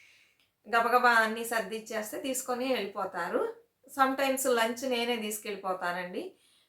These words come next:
"లేదు, నువ్వే తీసుకురా వేడిగా" అంటే కనుక నేనే పొద్దున్నే స్కూల్లో వదిలిపెట్టేదాన్ని. స్కూల్ ఒక ఎయిట్ ఓ క్లాక్ అనుకోండి, ఉమ్, ఎయిట్ థర్టీ అలా అనుకోండి, ఎయిట్కి బయలుదేరేవాళ్ళం. ఆలోపు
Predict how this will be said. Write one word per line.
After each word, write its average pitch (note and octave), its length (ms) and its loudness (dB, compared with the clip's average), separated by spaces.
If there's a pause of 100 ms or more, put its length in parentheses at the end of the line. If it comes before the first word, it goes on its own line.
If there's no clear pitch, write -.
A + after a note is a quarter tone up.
(120)
"లేదు, A#3+ 340 6 (680)
నువ్వే A#3 300 6
తీసుకురా G#3+ 420 -2
వేడిగా" G3 440 0
అంటే F#3 220 -6
కనుక F3 260 -8
నేనే G#3 340 -2
పొద్దున్నే G#3 420 -4
స్కూల్లో C4 400 -2
వదిలిపెట్టేదాన్ని. B3 800 -2 (800)
స్కూల్ C#4 320 2
ఒక B3 160 4
ఎయిట్ A3+ 200 0
ఓ A3+ 60 -2
క్లాక్ A3+ 320 -2
అనుకోండి, G#3 440 -8 (140)
ఉమ్, G3 280 -12
ఎయిట్ G3+ 340 -4
థర్టీ G#3 300 -6
అలా G3 180 2
అనుకోండి, F#3 460 -4
ఎయిట్కి G#3 300 -2
బయలుదేరేవాళ్ళం. F#3 800 0
ఆలోపు F#3 460 0